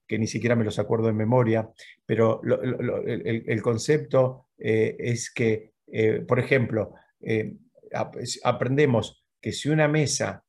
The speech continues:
aguanta cincuenta kilos, eh, aprendemos lo más liviano de lo más estricto. ¿Qué significa? Si yo digo, "Esta mesa que tengo yo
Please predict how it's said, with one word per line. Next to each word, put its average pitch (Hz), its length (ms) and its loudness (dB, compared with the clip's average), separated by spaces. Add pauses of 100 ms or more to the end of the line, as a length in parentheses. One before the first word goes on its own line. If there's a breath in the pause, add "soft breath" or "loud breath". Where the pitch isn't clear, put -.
(240)
aguanta 120 800 2 (140)
cincuenta 123 600 0
kilos, 147 600 0 (600)
eh, 104 440 -4 (1300)
aprendemos 127 580 0
lo 117 140 4
más 143 320 0
liviano 156 640 2
de 117 180 -2
lo 113 140 2
más 131 420 -2
estricto. - 760 -4 (140 soft breath)
¿Qué 120 120 -10
significa? 139 400 -2
Si 110 80 -10
yo 139 120 2
digo, 131 220 4
"Esta 139 280 4
mesa 143 340 0
que 107 80 2
tengo 123 260 0
yo 127 380 0